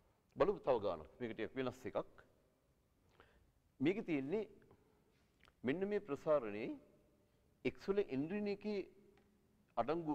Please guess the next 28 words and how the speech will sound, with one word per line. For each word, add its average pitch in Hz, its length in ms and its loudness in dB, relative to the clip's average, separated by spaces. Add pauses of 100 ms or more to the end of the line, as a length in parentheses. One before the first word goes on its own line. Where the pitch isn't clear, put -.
ඒ 101 80 -6
කියන්නේ 107 260 -2
පදේ 139 320 0
සංගුණකය, 110 480 -2
එමෙ 117 120 -2
නැත්නම් 110 240 -2 (140)
X - 160 -16
වල 156 160 2
N 113 120 0
ඍණ 156 220 -2
එකේ 175 180 0
සංගුණකය 147 600 -2 (500)
විසි 151 240 0
අටයි 139 240 2
කියලා 151 220 -2
දීලා 90 280 -4
තියෙනවා. 73 260 -14 (840)
ඔගොල්ලෝ 139 240 2
හොයන්න 135 240 0
ඕන 185 160 -2
N 131 240 0
වල 98 100 0
අගය. 76 220 -4 (1400)
ඒතර - 240 -4
අපි 139 140 -6
මේ, 113 280 -4 (360)
මේක 104 180 -6
ලිව්වොත් 98 320 -8